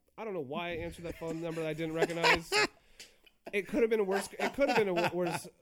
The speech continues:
Speaker 1: worse conversation, but
Speaker 2: Sure.
Speaker 1: <sighs> now it's my day.
Speaker 2: Well,
Speaker 1: I'm up.
Speaker 2: whatever.
Speaker 1: I'm up.
Speaker 2: Yeah.
Speaker 1: That's, that's what's been going on with me. What's going on with you, John? I'm sorry for just fucking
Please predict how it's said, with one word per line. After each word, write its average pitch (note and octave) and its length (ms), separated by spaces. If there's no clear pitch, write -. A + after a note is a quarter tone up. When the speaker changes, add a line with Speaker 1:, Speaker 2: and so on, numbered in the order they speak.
Speaker 1:
worse E3+ 180
conversation, D3 680
but C3+ 180
Speaker 2:
Sure. G2 540
Speaker 1:
<sighs> A#2 120
now A2+ 200
it's A#2+ 100
my B2 140
day. F#2+ 260
Speaker 2:
Well, F2+ 80
Speaker 1:
I'm B2+ 80
up. A#2+ 60
Speaker 2:
whatever. F2+ 440
Speaker 1:
I'm - 120
up. E2+ 160
Speaker 2:
Yeah. F2 260
Speaker 1:
That's, E2 280
that's D3 240
what's C3 160
been A#2 140
going A2+ 200
on A2 140
with G2+ 100
me. G#2+ 80
What's C3+ 140
going D3+ 200
on B2+ 120
with A2 160
you, G#2 100
John? G2+ 240
I'm B2 80
sorry A#2 280
for A2 120
just G#2+ 220
fucking A2+ 160